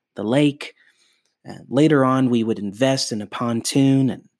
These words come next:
invest a little bit more money to have a bigger boat. But at first, in our humble beginnings of family vacation, we would take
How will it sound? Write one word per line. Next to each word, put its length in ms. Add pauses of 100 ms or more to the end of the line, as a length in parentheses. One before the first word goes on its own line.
(300)
invest 320
a 80
little 180
bit 200
more 180
money 320
to 120
have 180
a 80
bigger 260
boat. 380
But 160
at 160
first, 640 (460)
in 120
our 140
humble 420
beginnings 680
of 140
family 400
vacation, 680
we 140
would 180
take 420